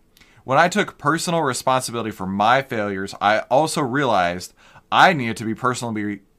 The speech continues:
personally responsible for my successes. Nobody made me fail,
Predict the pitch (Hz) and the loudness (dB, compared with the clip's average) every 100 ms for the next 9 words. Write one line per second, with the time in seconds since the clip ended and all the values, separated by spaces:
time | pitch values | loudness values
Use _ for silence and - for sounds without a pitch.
0 | _ - 151 156 139 123 113 110 107 110 | _ -6 -2 -2 -4 -6 -4 -4 -6 -10
1 | _ 104 - - 113 110 101 90 104 90 | _ -12 -8 -2 -2 -2 -12 -12 -8 -4
2 | 87 - 107 143 127 - 62 - - _ | -6 -8 -8 -2 -2 -4 -14 -18 -20 _
3 | _ _ _ _ _ _ _ _ _ _ | _ _ _ _ _ _ _ _ _ _
4 | _ _ _ _ _ _ _ _ _ _ | _ _ _ _ _ _ _ _ _ _
5 | _ _ _ _ _ _ _ _ _ _ | _ _ _ _ _ _ _ _ _ _
6 | - 113 143 180 165 139 110 101 90 76 | -8 -2 0 0 -2 -2 -4 -8 -10 -12
7 | - | -14